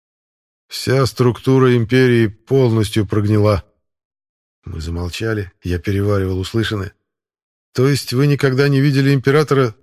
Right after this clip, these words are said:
своего родного дядю?" уточнил я. "Видел", скривился принц.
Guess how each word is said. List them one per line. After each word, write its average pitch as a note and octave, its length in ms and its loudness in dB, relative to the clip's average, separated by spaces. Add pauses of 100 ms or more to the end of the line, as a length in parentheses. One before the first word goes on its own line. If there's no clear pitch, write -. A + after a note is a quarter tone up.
своего B2+ 360 0
родного C#3 360 2
дядю?" C#3+ 340 -2 (380)
уточнил F2 440 -10
я. D#2 140 -12 (840)
"Видел", G#2+ 520 0 (320)
скривился E2 600 -12
принц. E2+ 400 -10